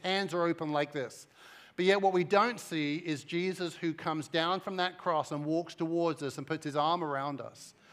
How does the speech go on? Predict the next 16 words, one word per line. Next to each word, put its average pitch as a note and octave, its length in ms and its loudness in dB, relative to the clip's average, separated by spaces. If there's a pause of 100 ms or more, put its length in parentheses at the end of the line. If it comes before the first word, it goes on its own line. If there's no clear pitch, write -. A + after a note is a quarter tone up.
(280)
And F3+ 120 8
as D#3+ 120 2
much A3+ 340 4
as B3+ 160 -2
the G3+ 120 4
media E3+ 540 2
and D3+ 80 -2
as D3+ 100 -2
much G#3+ 260 0
as A#3 120 -4
society F#3+ 760 2
and D3+ 80 -2
as D#3 120 -4
much G#3 220 -2
as F3+ 100 -4
culture G#3 640 0